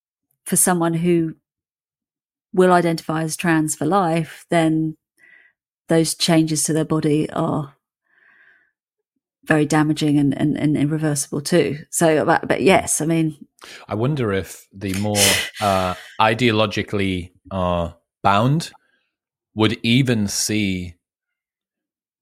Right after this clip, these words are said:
Speaker 2: removing some of the, let's say that there is a, a non-zero number, uh, of people within this cohort for whom autism, O C D,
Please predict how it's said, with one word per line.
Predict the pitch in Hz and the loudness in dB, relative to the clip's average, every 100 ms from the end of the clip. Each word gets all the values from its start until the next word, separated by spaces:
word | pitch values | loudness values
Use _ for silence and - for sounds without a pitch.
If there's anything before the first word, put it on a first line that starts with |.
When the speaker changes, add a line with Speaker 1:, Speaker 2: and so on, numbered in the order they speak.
| _ - | _ -8
Speaker 2:
removing | 98 104 104 120 123 127 120 117 113 104 _ _ - | 0 0 2 4 4 4 2 0 -2 -6 _ _ -12
some | - - 113 | -6 -2 0
of | 107 92 | -2 -2
the, | 110 98 98 - _ _ - | -2 -2 -2 -8 _ _ -6
let's | 113 113 - | 0 0 2
say | 131 131 | 4 4
that | 113 104 - | 2 -4 -2
there | 110 107 | 2 4
is | 101 | 4
a, | 104 101 | 2 2
a | 110 | 2
non-zero | 110 131 123 120 110 98 - _ _ | 2 2 2 2 2 0 -4 _ _
number, | 107 110 113 107 107 - 98 | -2 0 4 2 2 -2 0
uh, | 92 87 - | 0 -2 -6
of | 104 98 | -6 -4
people | 107 98 95 | -4 0 0
within | 98 104 | 2 2
this | 98 | 0
cohort | - 101 90 95 92 - | 0 2 2 0 -2 -4
for | 104 101 | 0 0
whom | 98 95 92 - _ _ _ _ _ 117 | 0 -4 -4 -8 _ _ _ _ _ 2
autism, | 120 - 104 104 101 | 2 2 0 0 0
O | 107 | 0
C | - 110 | 0 -4
D, | 98 104 101 98 98 | -2 2 2 2 0